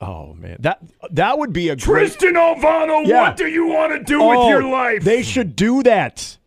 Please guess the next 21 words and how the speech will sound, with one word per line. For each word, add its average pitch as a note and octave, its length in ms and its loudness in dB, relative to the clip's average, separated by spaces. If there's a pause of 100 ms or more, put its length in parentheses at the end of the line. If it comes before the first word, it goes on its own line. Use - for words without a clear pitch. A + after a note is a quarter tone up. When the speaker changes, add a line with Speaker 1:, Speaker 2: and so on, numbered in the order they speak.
(140)
Speaker 1:
Get F#3+ 200 2
a - 40 2
couple G#3 300 -2
of F#3+ 60 -2
guys, F#3 340 0
special F3+ 380 -2
teams, F3 760 -4 (540)
have D#3+ 220 -2
a F#3 40 -2
video. E3 440 -2
You D#3+ 160 -8
play E3+ 320 -4
that D#3+ 340 -4
at C3+ 160 -6
some D3+ 320 -4
moment, D3 320 -2 (160)
one C3 160 -4
of C3+ 60 -8
the B2 60 -6
media C3+ 260 -2
timeouts B2+ 680 -6